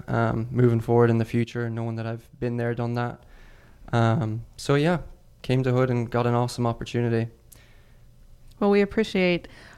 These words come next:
Speaker 2: all your contributions thus far, and, and now working under Jeff, you, that's gonna be another experience for you and, and another expert to learn from.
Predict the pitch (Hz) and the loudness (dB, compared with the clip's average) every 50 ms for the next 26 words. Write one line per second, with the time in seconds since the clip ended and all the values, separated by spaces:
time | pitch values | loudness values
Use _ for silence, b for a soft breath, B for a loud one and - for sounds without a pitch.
0 | B B - 185 180 175 175 - - 175 170 - 175 170 175 170 170 - - 170 | B B 2 2 4 2 2 0 -2 -2 -2 -2 -4 -4 -4 -4 -4 -4 -4 -4
1 | 170 165 165 185 - - - 170 170 - - - - 165 165 165 170 175 170 170 | -4 -4 -6 -8 -8 -4 -4 -4 -4 -4 -8 -8 -6 -4 -2 0 0 0 0 -2
2 | 165 160 165 165 262 - - 190 180 175 175 175 175 170 170 170 170 170 170 - | -4 -4 -6 -8 -10 -8 -6 -6 -4 -4 -2 -2 -2 -2 -2 -2 -2 -4 -4 -4
3 | 175 175 170 165 - - 175 165 165 175 170 165 165 165 170 - B B B B | -6 -6 -4 -6 -6 -4 -6 -6 -4 -6 -6 -6 -6 -6 -8 -10 B B B B
4 | B B B B B B B B - 196 196 180 185 208 - - - - - - | B B B B B B B B 6 8 8 8 6 4 0 -4 -16 -20 -20 -20
5 | 339 - - 185 175 180 170 165 165 - - - 185 175 165 175 170 165 170 160 | -16 -12 -8 -6 -2 -2 -2 -2 -2 -6 -4 -2 -2 0 0 0 -2 -2 -2 -2
6 | 160 156 156 - - - - 170 160 160 160 160 160 - - - 170 165 160 160 | -2 -4 -6 -8 -12 -10 -8 -6 -4 -4 -4 -6 -8 -10 -10 -8 -6 -6 -4 -4
7 | 160 160 156 160 156 - 175 170 170 160 160 160 160 160 160 156 156 - - - | -4 -6 -6 -8 -8 -8 -8 -8 -8 -8 -8 -8 -8 -8 -8 -8 -10 -10 -14 -16
8 | - - 175 165 - - - 175 151 - - 170 165 165 165 165 175 180 - - | -12 -10 -10 -10 -8 -6 -6 -6 -6 -4 -6 -4 -2 -2 -2 -2 -2 -4 -6 -6
9 | 170 160 165 160 160 165 | -6 -6 -4 -6 -6 -8